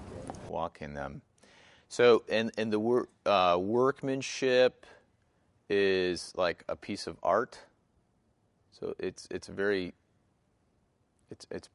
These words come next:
Speaker 2: it's pretty. It's pretty. <laughs> It's beautiful language. So the works are not, I mean, we think about, like, moral, ethical things, but Paul's actually writing it in terms of creating a beautiful piece of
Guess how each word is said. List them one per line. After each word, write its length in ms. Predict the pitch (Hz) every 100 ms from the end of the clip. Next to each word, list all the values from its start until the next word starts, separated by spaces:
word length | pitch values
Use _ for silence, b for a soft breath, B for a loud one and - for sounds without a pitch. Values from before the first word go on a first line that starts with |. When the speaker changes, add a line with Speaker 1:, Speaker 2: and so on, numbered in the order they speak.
| -
Speaker 2:
it's 160 | 87 -
pretty. 540 | - 120 98 76 - _
It's 160 | - -
pretty. 280 | - - -
<laughs> 60 | - b b b b
It's 140 | 95
beautiful 340 | - 120 117 104
language. 520 | 98 98 85 65 65 - _ _ _ _ _ _ _ _ _ _ _ _ -
So 200 | - 98
the 120 | 92
works 480 | 95 131 139 - -
are 180 | 101 98
not, 460 | 95 104 104 - _ _ -
I 20 |
mean, 120 | 101 95
we 60 |
think 200 | 92 85
about, 200 | 87 85
like, 440 | 76 80 78 - - _
moral, 580 | - 90 95 90 82 73 - _ _ -
ethical 500 | 90 - 92 78 73
things, 540 | - 78 71 71 - - _ _ _ -
but 140 | 78
Paul's 300 | - 101 95
actually 300 | 87 85 -
writing 380 | 82 85 85 82
it 100 | 78
in 120 | - 80
terms 380 | - 85 76
of 200 | 80 71
creating 380 | - - 80 76
a 40 | 71
beautiful 460 | 73 76 87 76
piece 400 | - - 78 -
of 180 | 67 -